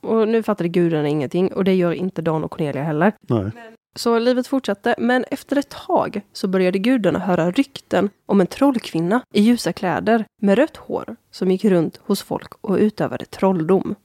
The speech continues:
Speaker 1: Hon kallades Heid, och många andra kvinnor började väldigt snabbt att följa efter henne och göra så som hon gjorde.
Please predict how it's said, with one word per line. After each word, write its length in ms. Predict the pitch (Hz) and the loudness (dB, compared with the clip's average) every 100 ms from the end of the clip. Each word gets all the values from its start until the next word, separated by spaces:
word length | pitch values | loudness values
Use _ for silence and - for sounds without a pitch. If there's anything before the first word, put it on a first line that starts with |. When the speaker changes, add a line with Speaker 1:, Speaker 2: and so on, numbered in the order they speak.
| _ _ | _ _
Speaker 1:
Hon 380 | - 254 269 302 | -4 2 4 2
kallades 600 | - 269 190 180 175 - _ | 0 0 0 0 -4 -4 _
Heid, 560 | - 180 - - - - _ _ _ _ | -2 -2 -2 -10 -12 -20 _ _ _ _
och 220 | 233 226 | -4 -2
många 360 | 220 247 233 208 | 0 0 0 -2
andra 320 | - 269 208 202 | 0 0 0 0
kvinnor 420 | - 196 175 170 | 0 0 0 0
började 460 | 247 240 180 156 | 0 0 0 -2
väldigt 260 | 175 170 156 | -4 -4 -6
snabbt 300 | - 160 - - | -8 -10 -10 -8
att 240 | - - | -8 -8
följa 280 | - 185 208 | -2 2 2
efter 200 | - 247 | 0 0
henne 200 | 202 156 _ _ _ | 0 -2 _ _ _
och 100 | 185 | -2
göra 200 | 180 170 | 0 0
så 160 | - | -4
som 140 | 170 185 | -4 0
hon 180 | 196 202 | 2 2
gjorde. 260 | 185 - | 0 -6